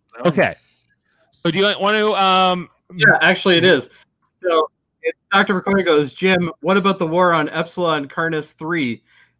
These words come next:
Speaker 3: And Kirk says, "Well, I'm sure the Federation can find another woman somewhere who could stop the war." That's exactly the quote.
Speaker 2: He's sure of
Speaker 3: I
Speaker 2: it?
Speaker 3: just looked it up. <laughs>
Speaker 2: He's
Speaker 3: That's
Speaker 2: sure of it? Um,
Speaker 3: Yeah, it actually said,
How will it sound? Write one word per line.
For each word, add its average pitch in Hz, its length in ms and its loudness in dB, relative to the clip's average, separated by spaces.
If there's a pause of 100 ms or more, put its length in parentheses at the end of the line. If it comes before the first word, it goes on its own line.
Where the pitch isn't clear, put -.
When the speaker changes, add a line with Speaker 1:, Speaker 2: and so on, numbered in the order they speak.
Speaker 3:
And 127 120 -6
Kirk 185 260 0
says, 135 300 -2
"Well, 160 480 0 (440)
I'm 170 200 0
sure 202 220 2
the 135 80 -2
Federation 156 720 -4
can 131 160 -10
find 156 340 -2
another 135 260 -6
woman 131 360 -4
somewhere 165 920 -2
who 156 80 -18
could 135 200 -10
stop - 380 -12
the 123 180 -18
war." 131 500 -10 (440)
That's 170 200 0
exactly 151 460 0
the 131 100 0
quote. 127 340 2
Speaker 2:
He's 190 140 0
sure 202 360 2
of 269 100 0
Speaker 3:
I 381 80 2
Speaker 2:
it? - 80 0
Speaker 3:
just 117 120 -10
looked 123 200 -8
it 110 60 -6
up. - 160 -14 (240)
<laughs> - 1300 -4
Speaker 2:
He's 165 140 -8
Speaker 3:
That's - 180 -4
Speaker 2:
sure 185 320 -4
of 311 80 -8
it? 370 220 -10 (360)
Um, 127 600 -6 (600)
Speaker 3:
Yeah, 240 260 6
it 151 120 4
actually 170 300 4
said, 202 200 0